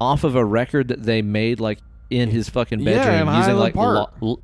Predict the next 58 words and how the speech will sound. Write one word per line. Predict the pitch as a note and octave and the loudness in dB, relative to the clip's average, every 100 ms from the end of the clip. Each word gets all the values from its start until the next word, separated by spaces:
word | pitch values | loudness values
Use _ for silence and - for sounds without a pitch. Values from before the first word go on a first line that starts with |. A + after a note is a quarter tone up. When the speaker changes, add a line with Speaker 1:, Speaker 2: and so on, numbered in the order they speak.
| - - | -6 0
Speaker 1:
basically | B3+ - D#3+ | 0 0 0
the | A#2+ | 0
same | D3+ C#3+ | -2 -2
setup | C3+ B2+ A2+ | 0 0 0
I | A#2 | 0
have | A2+ G#2+ | 0 2
Speaker 2:
Yes. | A#3+ F4 D#4+ | 2 2 2
Speaker 1:
here, | A#2 | 0
like, | B2 | 0
Logic | A2 A2 C#3+ F3 - | 0 2 2 -2 -4
and | B2+ A#2 | -6 -4
a | |
couple | - B2+ C#3 B2 | -4 -4 -2 -2
of | F#2+ | -4
whatever | A2 A2+ A#2+ B2 | -6 -2 -2 -2
monitors | B2 A2+ B2+ A#2+ B2+ G#2+ | -2 -2 -2 -2 -2 -2
and | G2+ | -6
a | |
sub. | - B2 B2 A#2+ B2 B2 - - - | -4 0 2 2 0 -4 -8 -20 -6
Speaker 2:
I | D3 A#3+ | -4 -2
mean, | G#3+ | -2
we've | F#3 C#4 F3+ | 0 -2 -2
made | F#3+ F#3+ D#3+ | -2 -2 -2
this | D#3 D3 | -4 -4
podcast | - D3 G#3+ F#3+ D#3+ D3+ D3 | -4 -2 -2 -4 -2 -2 -2
doing | E3 E3+ D#3+ | -2 0 0
the | D3+ | -2
same | F3 E3+ E3 | -2 0 0
damn | E3 D#3+ D#3 | 0 -2 -2
shit. | D3 G#3 G#3 - | -2 -4 -4 -4
<laughs> | C#3 - | -4 0
Speaker 1:
Yeah. | A3 C3+ A3+ G#3 G3+ - | 0 2 0 -2 -4 0
Speaker 2:
You've | G#3 B3 G#3+ | 2 2 0
made | F#3 F3+ A3 F#3+ - - - | 0 0 -2 -4 -8 -18 -12
most | F3+ C#4 D4+ - | -2 -2 -2 -4
of | B3 | -4
the | A#3 | -2
music | B3+ C#4+ A#3+ - | -2 -2 -4 -10
you've | A#3 | -10
recorded | A#3 G#3+ B3+ C4 A#3 G#3 | -8 -4 -2 -2 -4 -6
probably | - A#3+ B3 G#3+ A3 | -6 -4 -4 0 2
in | G3 | 4
Speaker 1:
Yeah. | G#3 | 4
Speaker 2:
rooms | A#3+ A#3 G#3+ | 2 0 0
similar | A#3+ A3+ G#3+ G#3 F#3+ | 0 0 2 2 2
to | |
this. | G3 A3+ - | 2 0 0
It's | - E3 D3+ | 0 0 2
Speaker 1:
Totally. | B2+ | 2
Speaker 2:
not, | F#3 G#3+ A3 E3+ | 2 0 0 0
it's | D#3+ - | -2 -2
not | F#3+ F#3 | -2 0
that | F3+ - | -2 -2
much | D#3+ D#3+ | -4 -4
of | C#3 A2+ | -6 -6
a | |
difference. | A2 D#3 - C#3 A2+ - | -4 -4 -4 -4 -4 -2
Like, | B2 A2+ | -2 -2